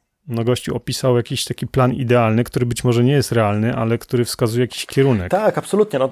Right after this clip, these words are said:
Speaker 2: wszelkie tego typu poradniki, e, listy sprzętu, czy takie sugestie, co należy zrobić, jakie umiejętności nabyć, e,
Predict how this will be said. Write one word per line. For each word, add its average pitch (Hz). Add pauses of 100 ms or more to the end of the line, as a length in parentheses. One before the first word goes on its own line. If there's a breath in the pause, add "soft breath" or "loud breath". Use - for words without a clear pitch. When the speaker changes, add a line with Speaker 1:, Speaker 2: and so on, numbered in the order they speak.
Speaker 2:
wszelkie 180
tego 151
typu 151
poradniki, 139
e, 131 (560)
listy 143
sprzętu, 131 (280 loud breath)
czy 139
takie 139
sugestie, 135
co 143
należy 131
zrobić, 131
jakie 131
umiejętności 135
nabyć, 127
e, -